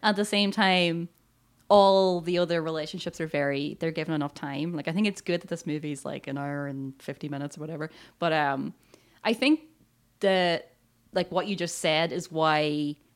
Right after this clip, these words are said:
um, I, the, the ending, although I find it a little bit, like, rushed and a bit sort of like, "Oh, tie it all up in a neat bow." But, uh, I, I like that they end up together, not just because it's, like, you know, romantically satisfying, but also because,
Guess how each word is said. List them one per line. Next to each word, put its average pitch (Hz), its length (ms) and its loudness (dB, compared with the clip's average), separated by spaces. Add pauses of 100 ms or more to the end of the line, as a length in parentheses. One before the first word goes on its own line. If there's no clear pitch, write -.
(140)
um, 147 600 -2 (680)
I, 196 160 4 (160)
the, 208 160 0
the 190 220 2
ending, 196 400 2
although 165 400 0
I 165 120 -4
find 160 260 0
it 156 60 -4
a - 40 -6
little 151 160 -4
bit, 143 200 -6
like, 143 220 -8
rushed 147 280 -10
and 151 80 -6
a 143 40 -8
bit 143 180 -10
sort 143 140 -10
of 139 80 -8
like, 147 160 -8
"Oh, 381 200 -4
tie 262 180 -2
it 262 80 -4
all 262 100 -2
up 277 100 -2
in 277 60 2
a - 20 2
neat 277 200 4
bow." 262 200 4 (340)
But, 185 200 2
uh, 151 440 2 (400)
I, 190 360 6
I 185 160 6
like 175 340 2
that 170 160 -2
they 156 180 -2
end 151 200 -2
up - 180 -10
together, 147 560 -4
not 147 260 -6
just - 200 -14
because 156 220 -8
it's, 147 180 -10
like, 135 260 -10
you 151 60 -6
know, 135 140 -8
romantically 247 760 0
satisfying, 175 840 -2
but 180 120 2
also 175 340 2
because, 156 640 -4